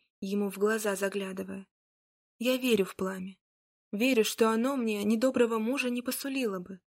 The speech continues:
Мама вон не поверила ему, и чем это обернулось? Я до сих пор не верю,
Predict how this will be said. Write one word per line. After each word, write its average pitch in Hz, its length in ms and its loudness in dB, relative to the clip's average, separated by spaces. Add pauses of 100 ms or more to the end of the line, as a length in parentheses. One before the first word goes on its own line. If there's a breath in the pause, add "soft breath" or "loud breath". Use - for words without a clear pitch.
(580)
Мама 277 320 2
вон 208 220 2
не 202 100 2
поверила 220 500 2
ему, 208 420 -6 (240)
и 285 100 -2
чем 240 260 0
это 190 200 0
обернулось? 196 680 -4 (600)
Я 226 160 6
до 226 100 6
сих - 240 -4
пор 240 200 4
не 208 220 0
верю, 226 340 -2